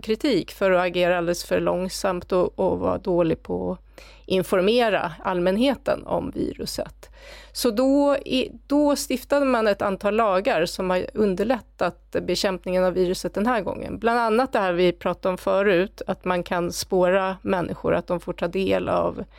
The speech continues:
information om var de har varit, men också att det skulle gå snabbare att ge licens till företag att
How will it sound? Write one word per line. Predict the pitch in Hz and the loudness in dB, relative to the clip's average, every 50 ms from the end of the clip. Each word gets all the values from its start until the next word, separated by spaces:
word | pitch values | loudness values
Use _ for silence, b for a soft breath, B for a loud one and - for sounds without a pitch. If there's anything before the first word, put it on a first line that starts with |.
| B B B B B B B B B | B B B B B B B B B
information | B 196 180 - - 190 185 190 180 - 226 214 202 190 185 180 | B -2 -2 0 -2 0 0 0 0 0 0 0 2 2 2 2
om | 180 180 170 170 180 | 0 0 0 -2 -2
var | 190 185 175 | -2 -2 0
de | 185 180 180 | 0 0 0
har | 180 175 | 0 0
varit, | 180 190 185 175 175 180 190 208 180 170 - - - | 0 0 0 2 0 0 2 0 0 -2 -4 -6 -4
men | 190 196 190 - | -2 -2 -2 0
också | - 202 - - - - - - - | -2 -4 -4 -4 -6 -4 -2 0 0
att | - - - 196 175 - - - | 0 0 0 -4 -6 -6 -8 -2
det | - 190 190 185 | 0 2 2 2
skulle | - - - - 196 190 190 | 0 -2 -2 0 0 2 2
gå | 175 180 175 175 175 | 0 2 2 2 2
snabbare | - - 214 196 190 175 170 180 175 185 | 0 -2 -2 -2 -2 -2 0 0 2 4
att | 185 | 4
ge | 190 196 | 4 4
licens | 190 208 202 - - - 269 247 196 165 - 165 - | 2 2 0 0 2 2 2 2 0 0 -2 -4 -4
till | - - 175 170 170 170 | -4 -2 0 0 0 -2
företag | - - 196 170 165 175 165 - - 220 196 170 160 - 160 | -4 -2 0 0 2 0 0 -2 -2 -2 0 0 -2 -2 -4
att | 165 - - | -4 -6 -6